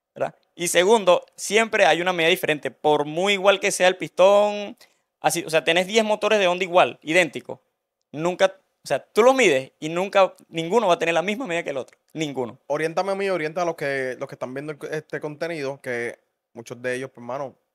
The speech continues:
Speaker 2: aprenden, gracias a este contenido, aprenden cosas que no aprenden. Y el
Speaker 1: Mm.
Speaker 2: que sabe, pues, eh, date, eh, date dos palmaditas en la espalda si tú sabes ya este tema,
Speaker 1: Los
Speaker 2: pero
Speaker 1: que saben me dan martillo.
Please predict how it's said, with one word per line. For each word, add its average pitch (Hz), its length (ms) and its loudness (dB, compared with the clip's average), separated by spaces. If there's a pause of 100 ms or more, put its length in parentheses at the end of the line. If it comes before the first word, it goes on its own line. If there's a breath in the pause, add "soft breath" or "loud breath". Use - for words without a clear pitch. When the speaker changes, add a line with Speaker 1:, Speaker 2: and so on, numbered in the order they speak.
(640)
Speaker 2:
aprenden, 139 640 -8
gracias 131 480 -6
a 139 100 -2
este 135 200 -12
contenido, 135 420 -10
aprenden 120 320 -10
cosas 135 220 -16
que 139 100 -12
no 135 260 -4
aprenden. 139 420 -6
Y 127 40 -10
el 123 80 -10
Speaker 1:
Mm. - 20 -20
Speaker 2:
que 127 120 -8
sabe, 160 280 -2
pues, 143 260 -8 (640)
eh, 120 1120 -4
date, 127 380 -2
eh, 135 500 2
date 131 240 -4
dos 156 180 -4
palmaditas 143 460 -4
en 139 60 -10
la 139 80 -10
espalda 123 300 -6
si 123 280 -14
tú 131 160 -16
sabes 127 240 -8
ya 127 100 -8
este 127 180 -12
tema, 147 200 -6
Speaker 1:
Los 139 80 6
Speaker 2:
pero 117 100 -4
Speaker 1:
que 143 100 2
saben 147 260 2
me 190 80 2
dan 180 140 2
martillo. 190 440 -2